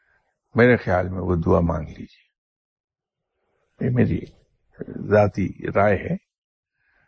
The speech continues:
لیکن فیصلہ بہرحال آپ کا اپنا ہے۔ اور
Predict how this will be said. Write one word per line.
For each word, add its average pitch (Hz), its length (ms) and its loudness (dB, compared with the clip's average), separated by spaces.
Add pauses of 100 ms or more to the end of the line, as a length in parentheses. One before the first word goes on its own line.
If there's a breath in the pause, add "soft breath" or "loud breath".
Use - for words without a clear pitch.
(140)
لیکن 95 220 2
فیصلہ 101 380 2
بہرحال 87 500 2
آپ 90 140 -4
کا - 100 -2
اپنا - 260 -2
ہے۔ 87 260 -4 (1300)
اور 85 440 4